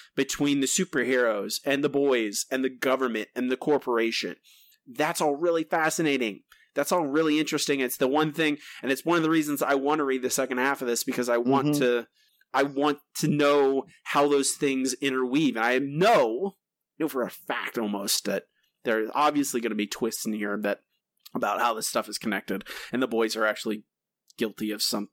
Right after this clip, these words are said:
Speaker 1: terribleness, because of course they are. Um,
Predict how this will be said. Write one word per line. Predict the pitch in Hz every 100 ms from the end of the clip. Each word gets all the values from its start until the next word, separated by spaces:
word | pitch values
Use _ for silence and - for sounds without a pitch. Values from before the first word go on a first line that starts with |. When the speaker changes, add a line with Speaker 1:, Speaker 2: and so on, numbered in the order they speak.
| -
Speaker 1:
terribleness, | 117 104 104 107 120 113 110 -
because | 127 120
of | 113
course | - 123 110
they | 113 87
are. | 104 110 - - - - - -
Um, | 156 135 110